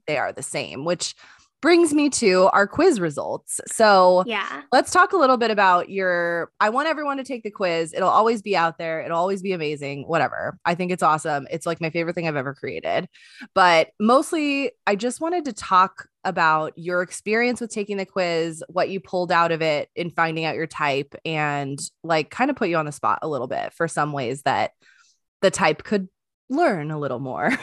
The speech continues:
Speaker 1: <laughs> about certain things. <laughs>
Speaker 2: Well, the first thing I have to say about the quiz is that I'm heartbroken that I didn't create it
Speaker 1: <laughs>
Speaker 2: because I've had people ask me, and, like, it's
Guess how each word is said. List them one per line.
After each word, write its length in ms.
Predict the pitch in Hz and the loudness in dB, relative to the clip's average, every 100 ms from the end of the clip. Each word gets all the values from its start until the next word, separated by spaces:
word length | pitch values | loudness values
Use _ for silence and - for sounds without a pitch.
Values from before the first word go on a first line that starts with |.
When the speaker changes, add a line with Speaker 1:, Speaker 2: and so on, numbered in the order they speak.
| 415 | 4
Speaker 1:
<laughs> 160 | 427 440 | 6 6
about 320 | 359 330 214 | 6 4 4
certain 340 | 415 339 359 | 4 4 4
things. 560 | 277 349 233 240 339 - - | 2 0 0 -2 -8 -12 -4
<laughs> 220 | 480 - - - - | -2 -2 -4 -8 -4
Speaker 2:
Well, 460 | 294 339 349 349 - | 0 2 2 -2 -4
the 80 | 370 | -6
first 340 | 370 277 269 | -2 -4 -2
thing 100 | 392 | -2
I 160 | 440 508 - | -2 -6 -4
have 200 | 269 233 | -4 -4
to 100 | 262 | -6
say 160 | 254 285 | -6 -4
about 220 | 294 330 | -2 -6
the 60 | 370 | -8
quiz 540 | - 240 226 233 254 - | -12 -10 -8 -8 -8 -8
is 240 | 247 240 - | -10 -8 -4
that 360 | 226 220 208 - | -2 0 -2 -4
I'm 280 | 226 269 359 | -2 -2 -4
heartbroken 760 | - 233 220 240 240 262 254 | -4 -6 -4 -4 -4 -4 -4
that 160 | 247 240 | -4 -2
I 300 | 202 202 208 | -2 -2 -4
didn't 420 | 214 202 202 - | -8 -12 -12 -14
create 400 | - 220 202 - | -14 -12 -10 -10
it 320 | - 285 349 - - | -6 -2 -2 0 2
Speaker 1:
<laughs> 100 | 285 | 2
Speaker 2:
because 260 | 277 277 | 2 0
I've 160 | 277 277 | -2 -2
had 380 | - 269 269 277 | -2 -2 -2 -4
people 400 | - 359 392 381 - | -6 -4 -4 -6 -4
ask 500 | 214 226 320 - - | -2 0 0 -4 -14
me, 380 | 247 214 - - - | -14 -12 -14 -14 -2
and, 160 | 294 | 2
like, 160 | 311 320 - | 4 2 -2
it's 500 | 262 294 - - | -4 -4 -6 -20